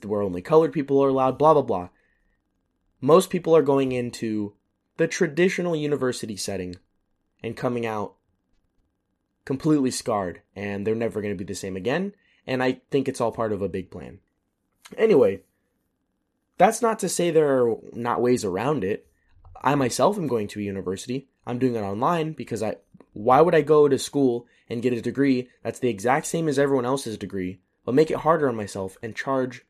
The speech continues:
uh, and, and pay more money? Why would I do that? I'm going to school. I'm getting the same four-year degree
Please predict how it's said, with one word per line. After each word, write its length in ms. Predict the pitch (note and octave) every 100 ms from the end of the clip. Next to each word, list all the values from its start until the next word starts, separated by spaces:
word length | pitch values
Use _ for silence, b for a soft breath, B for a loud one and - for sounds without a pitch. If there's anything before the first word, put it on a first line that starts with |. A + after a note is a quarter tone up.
| _
uh, 180 | A2 G#2
and, 640 | F2+ G2 - - F#2+ G#2+
and 160 | A2 A2+
pay 140 | C3+
more 200 | C3+ A#2
money? 340 | A#2+ B2 E2 -
Why 140 | - C3+
would 120 | C#3+
I 80 | C#3
do 100 | C#3+
that? 200 | F#2 - B B B
I'm 140 | C#3+
going 140 | F#3
to 60 | F3+
school. 380 | - C3+ C3 C3+ b
I'm 100 | C#3+
getting 220 | C#3+ C3+
the 60 |
same 440 | B2 C#3+ E3 F#3 F#3+ _
four-year 380 | D3+ D#3 D3+ C#3+
degree 500 | C#3 C3 A#2+ A2